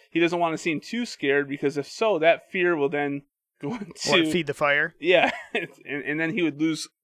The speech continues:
Speaker 1: handle on everything. Um, then Jacob prayed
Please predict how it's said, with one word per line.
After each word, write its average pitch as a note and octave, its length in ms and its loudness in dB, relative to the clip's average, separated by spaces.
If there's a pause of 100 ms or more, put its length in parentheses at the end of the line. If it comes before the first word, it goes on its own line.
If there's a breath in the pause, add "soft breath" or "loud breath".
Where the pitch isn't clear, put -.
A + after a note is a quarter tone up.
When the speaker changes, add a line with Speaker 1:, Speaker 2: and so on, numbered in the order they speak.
(100)
Speaker 1:
handle D#3 300 -2
on C3+ 120 -2
everything. C#3 540 -4 (500 soft breath)
Um, C3+ 320 4 (1400)
then F#3 160 4
Jacob G#3 340 4
prayed D#3 440 4